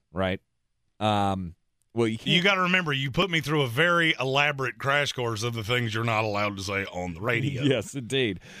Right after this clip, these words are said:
Speaker 1: Uh, and, uh, you also should not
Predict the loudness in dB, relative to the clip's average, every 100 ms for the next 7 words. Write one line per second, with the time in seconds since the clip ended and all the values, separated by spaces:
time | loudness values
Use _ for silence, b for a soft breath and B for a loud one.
0 | -8 -2 2 2 2 2 2 4 2 -2
1 | -2 0 0 0 -2 -2 -2 0 0 0
2 | 2 2 2 0 -2 -2 -2 -2 -2 -2
3 | -2